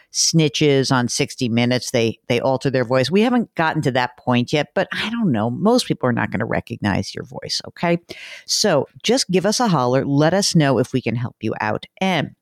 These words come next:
while you're on the website, don't forget to pre-order The Great Money Reset. That is my book. It is coming out.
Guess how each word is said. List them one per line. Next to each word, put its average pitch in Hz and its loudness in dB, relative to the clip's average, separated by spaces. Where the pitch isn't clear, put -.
while 92 0
you're 117 2
on 135 2
the 175 4
website, 202 0
don't 151 2
forget 202 0
to 202 2
pre-order 269 2
The 151 0
Great 131 0
Money 160 2
Reset. 123 -2
That 143 2
is 139 0
my 117 0
book. 220 2
It 139 2
is 120 -4
coming 143 0
out. 143 0